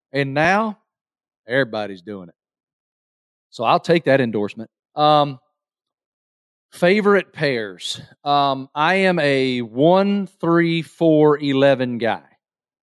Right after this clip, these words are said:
Like, I have, those are my f-, my four staple pairs. I do have a bunch of fives. I have,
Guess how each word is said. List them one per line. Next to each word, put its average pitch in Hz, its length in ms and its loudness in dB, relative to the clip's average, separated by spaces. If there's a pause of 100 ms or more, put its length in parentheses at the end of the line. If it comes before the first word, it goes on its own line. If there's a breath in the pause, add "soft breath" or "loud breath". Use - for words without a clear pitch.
(500)
Like, 120 200 -4 (120)
I 160 300 0
have, 147 440 2
those 160 300 4
are 175 200 4
my 151 440 0
f-, - 240 -10 (140)
my 147 360 -2
four 156 580 -2
staple 139 920 -4 (580)
pairs. 98 540 -8 (840)
I 131 140 -4
do 147 220 2
have 156 220 2
a 120 60 -2
bunch 139 380 -2
of 170 80 -2
fives. 156 800 0
I 123 200 -2
have, 120 460 -4